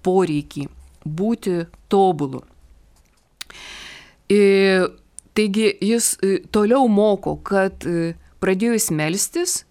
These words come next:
tiesiog nesiliaukite, nes kai pradeda melstis, atrodo, "Ojei, kad tik aš čia kaip nors iškentėčiau, taip noriu įsijungti televizorių, bet kadangi jau čia aš taip jau pasiryžau,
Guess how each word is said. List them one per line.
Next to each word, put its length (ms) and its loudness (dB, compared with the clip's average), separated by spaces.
tiesiog 480 0
nesiliaukite, 1040 0
nes 360 -2
kai 100 -2
pradeda 440 0
melstis, 580 -2
atrodo, 460 -2
"Ojei, 340 -2
kad 200 -6
tik 200 -4
aš 200 -4
čia 180 0
kaip 240 -6
nors 320 -2
iškentėčiau, 920 0
taip 180 -2
noriu 400 0
įsijungti 460 -2
televizorių, 640 -2
bet 200 -4
kadangi 560 -2
jau 100 -2
čia 380 -4
aš 380 -6
taip 240 -8
jau 160 -4
pasiryžau, 640 -4